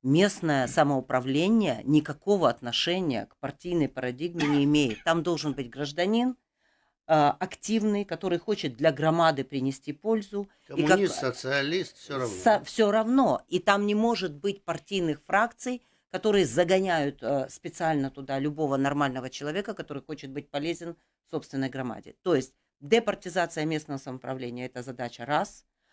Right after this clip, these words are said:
Speaker 1: А, снятие проходного барьера н-, уже на этих президент-, э, парламентских выборах осенью девятнадцатого года. Сегодня пять процентов проходной барьер. Сегодня не ограничено финансирование партий.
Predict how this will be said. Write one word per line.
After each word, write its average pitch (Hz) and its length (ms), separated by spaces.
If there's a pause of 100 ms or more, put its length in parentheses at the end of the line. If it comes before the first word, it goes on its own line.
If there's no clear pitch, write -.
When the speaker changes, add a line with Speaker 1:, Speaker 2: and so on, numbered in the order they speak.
(360)
Speaker 1:
А, 165 280
снятие 196 540
проходного 160 580
барьера 165 680
н-, 151 140
уже 165 280
на 160 80 (100)
этих 139 240
президент-, 131 500
э, 143 220
парламентских 139 680
выборах 127 400
осенью 131 640
девятнадцатого 131 680
года. 117 340 (260)
Сегодня 170 360
пять 208 280
процентов 160 520
проходной 147 380
барьер. 135 440 (380)
Сегодня 190 380
не 208 200
ограничено 180 1000 (120)
финансирование 151 760
партий. 190 560